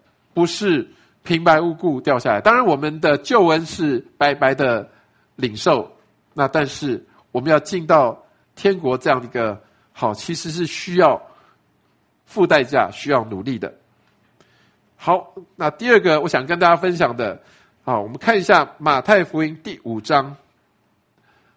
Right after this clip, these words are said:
马太福音第五章第三节。好，我们一起来读，请。“虚心的人有福了，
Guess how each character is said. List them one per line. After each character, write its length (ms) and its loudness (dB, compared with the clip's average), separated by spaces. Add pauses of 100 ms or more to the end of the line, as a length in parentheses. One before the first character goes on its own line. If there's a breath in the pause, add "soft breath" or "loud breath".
马 120 -8
太 160 -2
福 140 -8
音 140 -8
第 140 -2
五 140 -2
章 200 0
第 120 -4
三 260 -4
节。 260 -12 (2000)
好， 140 0
我 60 0
们 80 -6
一 20 -2
起 120 -2
来 160 4
读， 260 -4
请。 360 -10 (580 soft breath)
“虚 240 0
心 260 -4
的 140 8
人 280 2
有 220 4
福 300 -4
了， 220 4